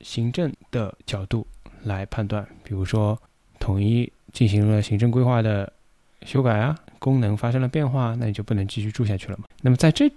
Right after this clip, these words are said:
种情况下，是不是可以对你进行一种强拆？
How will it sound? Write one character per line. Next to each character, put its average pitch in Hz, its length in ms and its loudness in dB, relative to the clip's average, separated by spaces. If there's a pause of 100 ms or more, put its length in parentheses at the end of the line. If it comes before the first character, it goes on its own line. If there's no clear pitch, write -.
种 95 200 4
情 - 160 -2
况 92 220 -2
下， 98 180 -6
是 - 140 -8
不 - 80 -6
是 - 80 -10
可 - 140 -4
以 98 200 -2
对 104 140 0
你 92 160 -2 (480)
进 101 140 -2
行 104 120 2
一 101 60 2
种 95 220 -6 (760)
强 - 180 -2
拆？ 104 240 -4